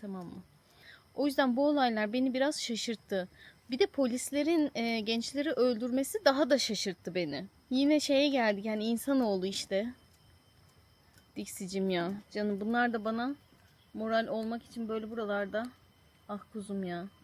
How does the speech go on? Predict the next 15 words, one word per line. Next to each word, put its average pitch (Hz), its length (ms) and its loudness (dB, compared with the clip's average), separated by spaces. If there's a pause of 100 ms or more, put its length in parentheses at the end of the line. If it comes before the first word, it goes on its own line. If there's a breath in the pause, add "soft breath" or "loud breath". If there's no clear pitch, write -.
(200)
Hayvanlar 247 460 0
hissediyor 233 540 -4
abi. 185 340 -2 (880 soft breath)
Hayvanlar 220 520 -2
hissediyor 208 540 -6
gerçekten. 190 720 -4 (1900 soft breath)
Hisli 240 420 -4
hisli 208 300 -4
hayvanlar. 185 640 -2 (3000 loud breath)
Yani, 220 520 0
e, 220 340 -2
aslında 247 320 -6 (180)
ah 226 60 -12 (120)
kuzum 214 340 -8
ya. 190 280 -4